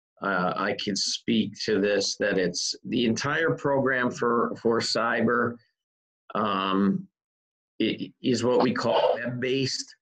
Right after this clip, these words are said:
So you don't technically need any materials such as books, um, or anything of that nature. You, you can complete all of the coursework that you need to complete, um, online.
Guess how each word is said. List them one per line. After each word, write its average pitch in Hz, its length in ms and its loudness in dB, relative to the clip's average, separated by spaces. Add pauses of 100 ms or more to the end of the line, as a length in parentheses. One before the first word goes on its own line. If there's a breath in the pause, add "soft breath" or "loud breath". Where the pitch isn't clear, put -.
(580 soft breath)
So 113 340 0
you 110 260 6
don't 135 460 0
technically 127 560 0
need 120 460 4
any 117 360 0
materials 117 960 0
such - 340 -2
as 101 160 2
books, 117 720 -4 (200)
um, 101 440 -2
or 101 120 0
anything 110 400 0
of 95 140 -6
that 95 420 -2
nature. 104 420 0
You, 95 320 -2
you 120 140 -6 (100)
can 110 220 -4
complete 117 560 -2
all 117 240 2
of 113 40 0
the 113 120 -2
coursework 117 680 -2
that 98 120 -2
you 101 100 -6
need 107 200 0
to 101 80 -10
complete, 110 560 -2 (600)
um, 92 540 0 (380)
online. 92 760 -2